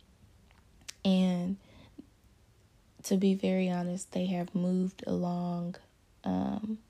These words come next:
very swiftly. I'm pretty sure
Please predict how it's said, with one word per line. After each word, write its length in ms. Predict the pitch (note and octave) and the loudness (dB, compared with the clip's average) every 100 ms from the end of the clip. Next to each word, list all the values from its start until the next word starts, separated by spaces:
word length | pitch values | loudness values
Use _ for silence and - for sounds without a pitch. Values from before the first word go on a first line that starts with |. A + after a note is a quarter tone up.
| _ _ _ _ _ _ _ _ - _ - _ _ _ _ _ - _ - _ - - | _ _ _ _ _ _ _ _ -20 _ -20 _ _ _ _ _ -20 _ -20 _ -12 -4
very 360 | F#3+ F#3+ G3+ | 2 4 4
swiftly. 880 | G3+ - F#3+ G3 - A3+ A3+ B3 B3+ - F#3+ | 0 0 0 0 -2 0 0 -2 -6 -8 -4
I'm 100 | F#3 | -2
pretty 240 | - F#3+ | 0 0
sure 520 | F#3+ G3 F#3 F3+ F#3+ | 0 0 0 -2 -4